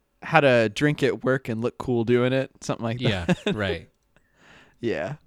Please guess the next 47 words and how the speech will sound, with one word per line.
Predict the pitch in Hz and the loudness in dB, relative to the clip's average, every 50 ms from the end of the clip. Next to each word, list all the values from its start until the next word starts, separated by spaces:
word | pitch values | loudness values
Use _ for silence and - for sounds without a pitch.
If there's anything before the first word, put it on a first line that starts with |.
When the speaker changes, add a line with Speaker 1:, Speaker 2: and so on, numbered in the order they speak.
| - - _ _ _ _ _ _ _ _ _ _ _ _ _ - | -20 -20 _ _ _ _ _ _ _ _ _ _ _ _ _ -2
Speaker 1:
Yeah, | 123 123 117 110 | 0 0 2 2
I | - 131 156 170 | 4 4 2 2
totally | - - 151 127 120 113 113 107 | 4 2 2 2 4 2 0 0
agree | 101 95 107 101 101 | -2 -4 -4 -4 -4
with | 101 104 104 | -4 -4 -6
that. | - 107 101 98 101 - | -6 -4 -4 -4 -4 -6
Maybe, | 98 117 110 104 113 | -6 -6 -6 -4 -4
like, | 113 107 104 | -4 -4 -6
a | 104 92 | -8 -8
class | - - 113 104 101 101 - - | -6 -4 -2 -2 -2 -2 -4 -6
on | 107 98 | -8 -6
how | 104 110 107 101 | -4 -4 -4 -4
to | 101 | -4
be | 95 107 104 101 101 | -4 -6 -4 -4 -4
a | |
Tom | 98 - - 107 101 101 95 | -4 -6 -6 -6 -6 -6 -6
Sawyer | - - - 98 90 87 90 87 85 | -6 -6 -6 -4 -4 -6 -6 -8 -8
or | 85 | -8
something | - - 113 98 - - 90 | -8 -8 -10 -10 -12 -14 -12
like | 90 90 87 85 - | -12 -12 -14 -14 -14
that. | - 95 90 87 92 - - _ _ _ _ _ _ _ _ _ _ _ _ _ - | -14 -12 -12 -10 -12 -14 -16 _ _ _ _ _ _ _ _ _ _ _ _ _ -4
Speaker 2:
Mm, | 127 127 107 | -4 -2 -2
Speaker 1:
Just, | 98 90 82 - | -4 -6 -8 -8
Speaker 2:
there | - 107 95 113 | -6 -4 -2 -2
you | 107 | -2
Speaker 1:
uh, | 92 | -4
Speaker 2:
go. | 101 95 87 82 - - _ _ | -4 -6 -8 -10 -12 -18 _ _
There | - 123 110 | -10 -10 -8
you | 101 92 | -8 -8
go. | 101 95 92 90 90 - _ _ _ _ _ _ | -6 -6 -6 -6 -8 -10 _ _ _ _ _ _
A | - 120 | -8 -6
Speaker 1:
smarmy | 101 | -2
Speaker 2:
grown-up | 110 120 123 135 139 143 139 101 | 2 2 4 4 4 4 2 2
Tom | 101 127 127 127 120 | 0 0 0 0 0
Speaker 1:
make- | 113 - | -2 -4
Speaker 2:
Sawyer. | - 117 117 110 104 98 95 92 87 | -4 -2 -2 -2 -2 -2 -4 -6 -6
That's | 107 113 - | -8 -8 -8
a | - | -10
funny | - - 101 98 95 92 | -8 -6 -6 -6 -6 -6
way | 92 92 92 | -6 -8 -8
to | 92 90 90 90 87 - _ _ | -8 -10 -10 -12 -14 -18 _ _
think | - 113 101 92 | -12 -12 -10 -10
of | 87 | -10
this | 90 90 - - - - | -12 -12 -12 -14 -16 -14
character. | - - 90 87 82 - 95 95 101 - _ _ _ _ _ _ _ _ _ _ _ | -14 -12 -12 -12 -14 -14 -14 -14 -14 -16 _ _ _ _ _ _ _ _ _ _ _
Speaker 1:
Yeah. | 123 123 117 92 76 90 131 151 170 - _ - 880 880 880 | -6 -6 -4 -4 -4 -6 -6 -8 -10 -10 _ -20 -20 -10 -8
<laughs> | 208 | -6